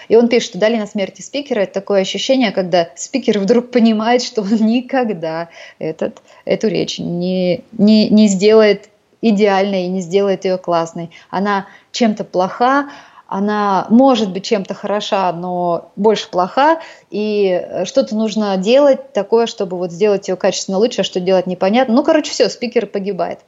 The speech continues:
Так вот, в этом состоянии я репетировала с Сергеем, но он, тем не менее, нашел очень много плюсов во всем этом, дал несколько ценных замечаний, комментариев, и у меня оставалось буквально несколько дней, пара-тройка дней до того, чтобы приехать.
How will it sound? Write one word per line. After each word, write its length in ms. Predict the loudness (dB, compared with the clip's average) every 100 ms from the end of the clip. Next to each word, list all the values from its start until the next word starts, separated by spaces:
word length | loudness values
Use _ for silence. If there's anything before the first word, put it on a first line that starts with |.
| -8
Так 160 | -2
вот, 160 | -2 2
в 20 |
этом 220 | 0 0
состоянии 600 | -6 -10 -2 -2 -2 -4
я 120 | -4 -4
репетировала 500 | -6 -8 -4 -4 -6
с 60 |
Сергеем, 480 | -8 -6 -2 -2 -4 -12 -18 -18 0
но 80 | 2
он, 80 | 4
тем 160 | 4
не 100 | 4
менее, 320 | 2 2 0
нашел 320 | -2 -2 0 0
очень 280 | -2 -6
много 200 | -6 -4
плюсов 440 | -2 0 0 -2 -2
во 100 | -4
всем 300 | 0 0 0
этом, 300 | -2 -6 -6 -16 -20 -4
дал 220 | 2 2 2
несколько 420 | -2 -6 -14 -12
ценных 400 | -4 -2 -2 -4
замечаний, 540 | -2 -2 2 4 4 2
комментариев, 800 | 0 -2 0 2 4 2 0 -4
и 140 | -2 -2
у 20 |
меня 260 | 0 0 -2
оставалось 460 | 0 2 4 2
буквально 540 | -2 0 2 2 -2 -8 _ _ _ _ _ _
несколько 520 | 0 0 -2 -2 0
дней, 420 | 0 0 -2 -4 -10 -4
пара-тройка 540 | 0 0 0 -2 -2 -4
дней 200 | -4 -4
до 100 | -2
того, 160 | -2
чтобы 260 | -4 -8 -12
приехать. 540 | -4 2 2 2 -2